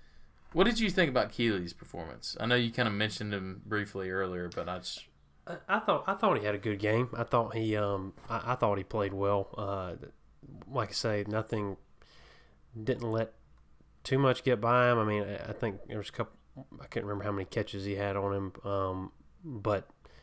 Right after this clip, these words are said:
Speaker 2: I didn't think he had, I didn't think he had a bad game. I thought he played well.
Speaker 1: I was kinda surprised with how little. I mean, Zion Logue had zero tackles, and I, I, I think he started.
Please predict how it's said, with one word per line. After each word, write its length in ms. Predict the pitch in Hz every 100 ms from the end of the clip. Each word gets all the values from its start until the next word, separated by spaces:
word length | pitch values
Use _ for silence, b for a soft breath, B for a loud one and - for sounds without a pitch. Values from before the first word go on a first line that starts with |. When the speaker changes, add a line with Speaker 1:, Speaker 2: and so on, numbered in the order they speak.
| b
Speaker 2:
I 100 | 117
didn't 100 | 110
think 160 | 104 98
he 60 | 98
had, 160 | 95
I 140 | 104 107
didn't 100 | 95
think 140 | 90
he 60 | 92
had 100 | 90
a 40 |
bad 280 | 90 92 90
game. 320 | 92 92 90 - - -
I 60 | 104
thought 160 | 98 92
he 40 |
played 240 | - 95
well. 240 | 92 95 - - _ - -
Speaker 1:
I 100 | 170
was 160 | 247
kinda 200 | - 311
surprised 500 | - 120 123 120 110
with 160 | 101 98
how 200 | 113 107
little. 440 | 101 104 104 98 - - - - -
I 60 | 98
mean, 200 | 95 98
Zion 380 | - 120 131 101
Logue 240 | 120 113
had 220 | 101 90
zero 400 | 92 95 107 104
tackles, 680 | - - 101 - - - - - -
and 100 | 123
I, 140 | 180 175
I, 520 | - - - - - -
I 40 | -
think 300 | - 214 -
he 140 | 269
started. 500 | - 220 220 220